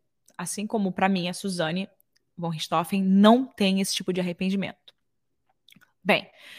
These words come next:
O local do assassinato de Skylar Neese, na floresta, foi transformado em um momo-, em um memorial pra ela, pelo pai dela, o Dave Neese.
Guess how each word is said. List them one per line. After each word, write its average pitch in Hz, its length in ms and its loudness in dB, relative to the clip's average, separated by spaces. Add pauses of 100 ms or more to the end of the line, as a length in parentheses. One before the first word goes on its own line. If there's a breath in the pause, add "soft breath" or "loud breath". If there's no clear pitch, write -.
(580 loud breath)
O 311 140 6
local 247 520 8
do 190 100 2
assassinato 190 460 -2
de 185 80 -6
Skylar 208 500 4
Neese, 196 460 0
na 180 140 -4
floresta, 196 520 2
foi 208 160 -2
transformado 220 840 4 (240)
em 220 160 4
um 226 40 2
momo-, 226 320 2 (180)
em 208 120 4
um 233 60 4
memorial 233 680 6
pra 196 160 0
ela, 170 380 0 (480)
pelo 180 200 -4
pai 180 340 0
dela, 165 320 -2
o 165 40 -6
Dave 170 360 -4
Neese. - 560 -10